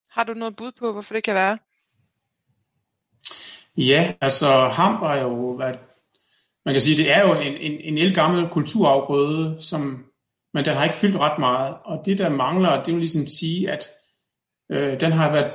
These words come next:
Speaker 2: forsøgt dyrket også herhjemme under danske, øh, himmelstrøg. Der har den været forsøgt dyrket til, øh, til fiberdelen. Og det er også rigtig interessant, men der har ligesom manglet det led til at aftage, øh, de tekstiler, de, øh,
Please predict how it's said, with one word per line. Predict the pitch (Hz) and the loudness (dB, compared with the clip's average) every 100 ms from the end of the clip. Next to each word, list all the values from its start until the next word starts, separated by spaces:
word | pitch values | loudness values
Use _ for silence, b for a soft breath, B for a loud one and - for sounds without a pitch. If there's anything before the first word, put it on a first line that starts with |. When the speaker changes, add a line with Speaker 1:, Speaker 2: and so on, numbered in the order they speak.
| - _ | -12 _
Speaker 2:
forsøgt | - - 202 - | -6 0 0 2
dyrket | 185 196 180 151 | 4 4 4 2
også | 156 143 | 0 0
herhjemme | 131 131 185 190 156 | 2 4 4 2 2
under | 135 143 127 | -2 -4 -4
danske, | 143 190 190 147 - - _ 131 | 0 0 -2 -6 -8 -16 _ -12
øh, | - | -10
himmelstrøg. | 120 185 190 151 139 | 0 2 4 2 -2
Der | 151 | 0
har | 170 | 0
den | 160 | 0
været | 143 | -2
forsøgt | - 160 175 - | -4 -2 -2 0
dyrket | 170 180 180 | 0 2 0
til, | - 156 | 0 2
øh, | 131 120 117 | 2 -2 -6
til | - | -2
fiberdelen. | 233 233 170 117 107 110 _ _ _ _ _ | 0 0 0 0 -2 -8 _ _ _ _ _
Og | 147 196 | -2 2
det | 190 | 2
er | |
også | 160 160 - | 2 0 -2
rigtig | 185 165 | -2 -2
interessant, | 135 - 175 190 - _ - | -4 -4 -2 -4 -6 _ -10
men | 143 | -4
der | 139 147 | -2 -4
har | - 156 | -6 -2
ligesom | 175 190 | -2 0
manglet | 160 139 160 180 - - b b b _ - | 0 2 2 0 -2 -8 b b b _ -2
det | 170 | 0
led | 156 180 185 | 4 4 4
til | 170 | 0
at | 147 | 0
aftage, | 127 147 180 160 151 151 135 127 | 0 -2 -2 -2 -2 -2 -4 -6
øh, | 127 127 131 131 131 131 - 180 | -10 -14 -14 -12 -14 -16 -8 -6
de | 165 | -6
tekstiler, | 151 - - 202 196 151 - | -8 -8 -4 0 0 0 -2
de, | 160 - - - 156 | -4 -4 -14 -8 -6
øh, | 139 - - | -4 -6 -8